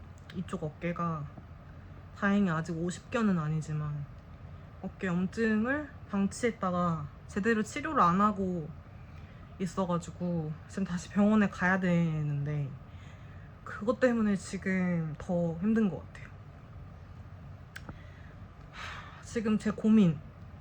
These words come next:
뭐야, 지금 제 고민은 오늘 너무너무 힘들어서 양념치킨이 너무 먹고 싶거든요.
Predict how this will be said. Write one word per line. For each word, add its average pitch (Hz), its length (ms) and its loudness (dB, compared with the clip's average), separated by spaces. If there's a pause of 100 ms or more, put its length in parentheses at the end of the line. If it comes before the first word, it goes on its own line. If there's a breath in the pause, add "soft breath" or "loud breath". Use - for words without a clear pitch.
(680 loud breath)
뭐야, 202 180 -2 (1080 loud breath)
지금 233 260 -4
제 214 120 0
고민은 220 680 4 (1500 loud breath)
오늘 233 240 2
너무너무 226 800 4
힘들어서 196 760 2 (1000 loud breath)
양념치킨이 247 880 2
너무 190 200 6
먹고 165 260 0
싶거든요. 175 640 -4